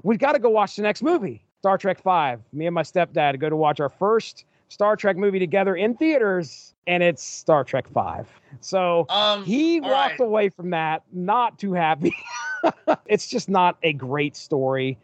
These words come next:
Speaker 1: When you compare it to the rest of the Star Trek films,
Speaker 2: Oh.
Speaker 1: it's probably one of the weakest.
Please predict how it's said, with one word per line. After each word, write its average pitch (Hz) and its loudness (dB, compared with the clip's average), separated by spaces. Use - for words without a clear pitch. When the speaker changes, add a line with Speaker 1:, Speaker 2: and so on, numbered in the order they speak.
Speaker 1:
When 175 0
you 220 0
compare 214 0
it - -2
to 180 -10
the 170 0
rest 156 0
of 143 -10
the 139 -8
Star 139 0
Trek 131 -4
films, 120 -2
Speaker 2:
Oh. - -14
Speaker 1:
it's 156 -2
probably 156 0
one 143 0
of - -4
the 131 0
weakest. - -6